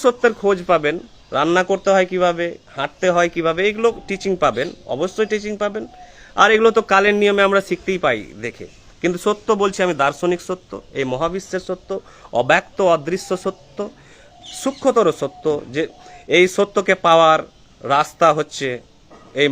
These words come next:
মহাবিশ্বকে দেখা নীরবে, ধ্যানে, মননে, এবং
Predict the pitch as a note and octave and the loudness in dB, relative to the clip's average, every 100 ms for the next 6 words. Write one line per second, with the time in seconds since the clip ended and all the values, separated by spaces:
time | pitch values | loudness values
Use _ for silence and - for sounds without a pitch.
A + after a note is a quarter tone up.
0 | D3+ E3 F#3+ F3+ F3 - - - - F#3 | 2 4 4 2 -2 -8 -20 -14 -4 -4
1 | F3+ D3+ C3+ C3 C3 G#2+ - - G#2+ A2+ | -2 -2 -2 -4 -8 -10 -14 -20 -12 -6
2 | D3+ E3 D#3 D#3+ D#3 C#3+ A2+ C3 C#3+ C#3+ | 0 0 2 0 0 -2 -4 -4 -2 -2
3 | C3+ C#3+ D3 A2 - - - - D3+ | -2 -2 -2 -6 -10 -20 -8 0 4